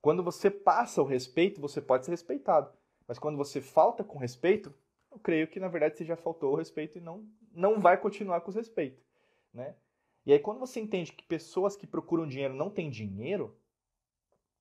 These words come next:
meu amigo, minha amiga, ó, né, sua cabeça vira. Você começa a pensar em outras coisas que você não pensava. Já parou pra pensar nisso? Pessoas que ficam só falando de dinheiro não têm dinheiro.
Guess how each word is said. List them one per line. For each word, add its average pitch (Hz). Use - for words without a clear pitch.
meu 113
amigo, 113
minha 160
amiga, 147
ó, -
né, 147
sua -
cabeça 139
vira. 117
Você -
começa 143
a 185
pensar 170
em 160
outras 160
coisas 147
que 160
você -
não 185
pensava. 127
Já 151
parou 196
pra 202
pensar 139
nisso? 156
Pessoas 202
que -
ficam 180
só 208
falando 170
de 127
dinheiro 135
não 165
têm 151
dinheiro. 110